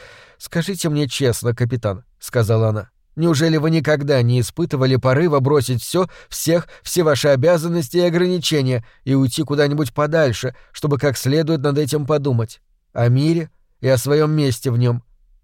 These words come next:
Нас так сурово тренируют с самого детства и столько от нас требуют. Вы не думаете, что от этого мы теряем цель,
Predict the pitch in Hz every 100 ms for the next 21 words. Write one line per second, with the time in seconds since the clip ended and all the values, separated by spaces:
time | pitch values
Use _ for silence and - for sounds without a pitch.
0 | _ 135 139 - 151 127 - 147 165 143
1 | 127 139 147 160 170 139 - 156 147 139
2 | 143 196 - 139 117 - - - 135 -
3 | 196 160 131 123 147 120 160 214 127 113
4 | - - _ _ _ 117 143 147 135 139
5 | 139 190 185 147 131 139 120 - _ _
6 | _ - - 135 120 143 135 131 131 135
7 | 131 120 135 139 143 135 - 156